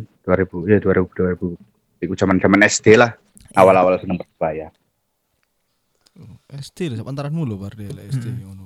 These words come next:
Speaker 2: Enggak, ya,
Speaker 3: Hmm.
Speaker 2: ap-, berarti apa? Maksudnya kan pasti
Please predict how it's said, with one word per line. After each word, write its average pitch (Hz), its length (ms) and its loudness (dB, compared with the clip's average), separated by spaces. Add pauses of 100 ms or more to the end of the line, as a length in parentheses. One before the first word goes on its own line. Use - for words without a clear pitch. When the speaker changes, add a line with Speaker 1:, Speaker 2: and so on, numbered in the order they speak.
Speaker 2:
Enggak, 151 360 -6
ya, 147 300 -8
Speaker 3:
Hmm. 110 200 -20
Speaker 2:
ap-, 196 160 -10
berarti 196 300 -8
apa? 147 420 -6
Maksudnya 175 460 -10 (420)
kan 175 160 -14
pasti 175 400 -12